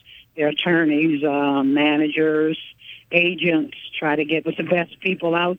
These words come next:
there. If you see an artist that you like, that you think is doing very well or successful or is working the way that you would like to work,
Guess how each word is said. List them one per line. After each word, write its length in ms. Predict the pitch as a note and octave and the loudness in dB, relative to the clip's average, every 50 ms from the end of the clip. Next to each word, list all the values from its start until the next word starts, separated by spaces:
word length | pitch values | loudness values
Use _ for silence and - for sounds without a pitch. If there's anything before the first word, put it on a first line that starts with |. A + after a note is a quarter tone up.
| - | -4
there. 340 | - D3 C3+ A#2+ - C4 - - _ _ - - - - - _ _ _ | -4 -2 -2 -2 -2 -6 -8 -10 _ _ -20 -20 -20 -20 -20 _ _ _
If 160 | - - - | -18 0 0
you 80 | E3+ E3 - - | 2 2 4 4
see 180 | G#3+ G3+ G3 | 4 4 4
an 100 | F#3+ F#3+ | 2 0
artist 400 | F3 F#3 F#3+ F#3+ F#3+ G3 G3+ - - | 0 0 0 0 0 -2 -6 -4 -4
that 180 | F3+ F3+ - | -4 -4 -4
you 100 | - E3+ | -4 -2
like, 340 | D#3 E3 E3 F3+ G3 G3 - | 0 0 2 0 0 -2 -4
that 160 | D#3 D3 - - | -8 -10 -8 -10
you 80 | D3+ - | -8 -2
think 240 | - E3+ F3+ E3+ - | 0 0 0 0 0
is 100 | F3 D3+ | -2 -2
doing 300 | C3 F3 E3+ E3 E3+ E3+ | 0 0 2 2 2 2
very 260 | D#3 E3+ E3+ E3 D#3+ | 2 2 2 2 2
well 400 | D#3 D#3+ E3+ E3 E3 F3 F3+ F#3 | 2 2 2 2 2 0 0 0
or 140 | F3 D3+ - | 0 0 -2
successful 880 | - - D3+ - - - - F3+ F3+ F#3+ - - - F#3+ F#3+ F#3+ F#3+ F#3+ - | -2 -4 -6 -6 -4 -2 0 0 0 0 -4 -4 -2 0 0 2 0 0 0
or 200 | - D#3 D#3 C#3+ | 0 0 0 0
is 140 | C#3+ C3+ C#3 | 0 -2 -2
working 420 | C3+ D#3+ E3+ F3+ - F#3+ F#3 F3+ | -2 0 0 0 0 -2 0 2
the 80 | F3+ E3 | 2 4
way 300 | D#3+ D#3+ E3 E3+ F3 F#3+ | 4 4 2 2 2 0
that 160 | E3+ E3 D#3 | 0 0 -2
you 240 | C3 D3+ F3 F#3+ F#3+ | 0 0 2 2 2
would 160 | F#3+ G3 F#3 | 2 2 0
like 260 | F3+ E3 E3 E3+ D#3+ - | 0 -2 -2 -2 -2 -2
to 100 | G3 F3 | -2 0
work, 280 | D#3+ F3 F3 F#3+ G#3 | 2 2 2 2 -2